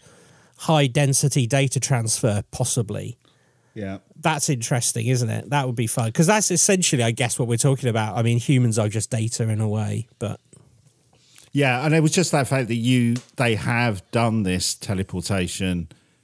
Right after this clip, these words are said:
Speaker 2: just using a normal optical fibre. That kind of blew my mind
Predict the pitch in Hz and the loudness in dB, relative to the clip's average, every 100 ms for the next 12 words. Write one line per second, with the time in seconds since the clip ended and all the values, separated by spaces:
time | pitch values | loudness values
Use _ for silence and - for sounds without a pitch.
0 | _ - 120 - 113 98 98 92 95 98 | _ -6 -4 -2 -2 -2 -2 -2 0 0
1 | 95 92 95 - - 92 82 - 95 92 | 0 0 -2 -6 -12 -8 -8 -6 -4 -4
2 | 80 78 - - 95 80 - 87 80 85 | -6 -10 -12 -8 -8 -8 -8 -6 -6 -6
3 | 82 78 82 87 80 78 | -6 -6 -6 -6 -8 -10